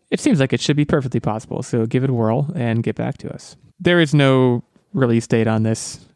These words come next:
um, on Marvel M M O. I would think we're talking about twenty twenty-three at this point,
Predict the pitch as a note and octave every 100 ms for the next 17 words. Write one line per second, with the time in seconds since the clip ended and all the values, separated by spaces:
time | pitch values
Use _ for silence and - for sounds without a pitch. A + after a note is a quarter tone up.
0 | _ - A#2+ A#2+ A#2 A2+ A2+ A2+ A2+ G#2+
1 | A2 G#2+ A2 - A#2+ A#2 A2+ - C3 A#2+
2 | - - _ _ - C3 - A#2 - A#2
3 | A2+ - A#2+ A2+ A2+ A2 - A2 A2+ -
4 | A#2 A2